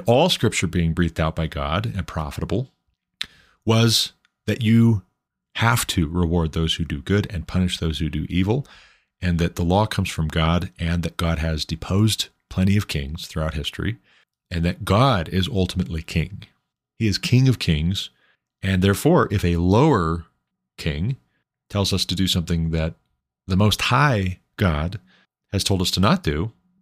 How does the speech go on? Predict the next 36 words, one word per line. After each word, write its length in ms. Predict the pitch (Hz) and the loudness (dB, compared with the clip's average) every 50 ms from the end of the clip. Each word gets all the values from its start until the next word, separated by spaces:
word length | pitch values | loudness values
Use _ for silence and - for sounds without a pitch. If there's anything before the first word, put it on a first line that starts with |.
| _ _ _ _ | _ _ _ _
we 120 | - 123 127 | 0 2 2
must 220 | 120 110 - - | 4 2 4 2
obey 180 | 113 95 95 90 | 2 2 2 2
God 220 | 92 85 80 78 | 0 0 0 0
rather 280 | 80 76 73 71 73 69 | -2 -2 -2 -2 -4 -4
than 180 | 71 69 69 | -4 -6 -6
men. 240 | 71 - - - - - - - - - - - - _ - | -8 -8 -10 -12 -14 -16 -18 -16 -16 -18 -18 -20 -14 _ 0
If 420 | 120 120 120 - - - - - _ _ _ _ - | 2 2 2 2 0 -4 -8 -12 _ _ _ _ -4
a 100 | 95 92 | 0 2
lower 600 | 98 104 113 135 180 220 196 107 82 78 80 87 - - | 4 6 6 6 6 4 2 2 2 0 -2 -2 -4 -2
level 300 | 104 95 90 82 85 82 | 0 0 0 0 -2 -4
king 480 | - - 85 76 71 80 90 110 - - _ _ _ _ _ _ _ _ _ - | -2 -2 -2 -2 -2 -2 -4 -6 -6 -8 _ _ _ _ _ _ _ _ _ -2
tells 220 | - 107 98 90 | 0 0 0 2
us 120 | 98 - | 0 -2
to 120 | - - 113 | 0 2 2
not 200 | 123 - 240 - | 2 2 2 0
do 100 | 110 95 | 0 0
something 300 | - - 73 - 90 92 | 0 0 -2 -2 -4 -6
that 80 | - | -4
God 180 | - 101 104 101 | -4 -4 -2 -2
has 100 | 92 - | -4 -4
told 220 | - 120 131 113 | -2 -2 -2 -2
us 120 | 85 80 - | -2 -6 -8
to 100 | - - | -8 -4
do, 240 | - 143 147 107 - - | -2 0 0 -2 -2 -2
we 100 | 95 113 | 0 2
must 220 | 117 107 - - | 2 2 0 -2
obey 180 | 101 95 101 95 | -2 -4 -4 -4
God 300 | - 90 85 85 85 - | -4 -4 -4 -6 -6 -4
rather 240 | 80 82 76 78 73 | -6 -6 -4 -6 -6
than 200 | 71 73 73 73 | -8 -8 -8 -8
men. 220 | 76 - - - _ _ _ _ - - _ _ _ _ _ _ _ _ _ - | -8 -8 -10 -14 _ _ _ _ -20 -20 _ _ _ _ _ _ _ _ _ -4
And 100 | 98 92 | -2 0
if 200 | 90 87 - - | 0 0 0 0
we, 340 | 101 107 110 110 107 104 - - _ _ _ _ _ _ _ _ _ - _ - | 2 4 4 4 4 2 0 -4 _ _ _ _ _ _ _ _ _ -20 _ -8
at 280 | 85 87 95 95 - | -4 -2 -2 -4 -4